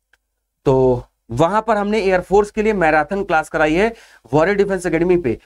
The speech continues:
तो वो दो वीडियो जाके देख लो। दो दिन मैंने तीन तीन घंटे की क्लास ली है, वो देख लो, आपके आर्मी जीडी के लिए रामबाण है, ठीक है,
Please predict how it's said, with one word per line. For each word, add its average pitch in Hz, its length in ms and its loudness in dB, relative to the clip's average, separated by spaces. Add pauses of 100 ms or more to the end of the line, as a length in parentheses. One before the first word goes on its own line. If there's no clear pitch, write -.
(120)
तो 151 80 -4
वो 190 140 2
दो 214 260 0
वीडियो 220 300 0
जाके 196 260 0
देख 165 220 2
लो। 202 140 0
दो 175 220 2
दिन 185 140 0
मैंने 185 220 2
तीन 170 240 0
तीन 190 180 -2
घंटे 156 260 0
की 165 120 -2
क्लास 139 300 0
ली 160 100 -2
है, 208 180 0 (360)
वो 165 220 2
देख 185 180 0
लो, 233 240 0 (300)
आपके 175 440 0
आर्मी 185 380 0
जीडी 185 300 -4
के 208 100 -4
लिए 214 120 2
रामबाण 160 460 2
है, 110 180 -12 (100)
ठीक 175 180 -2
है, 226 180 -2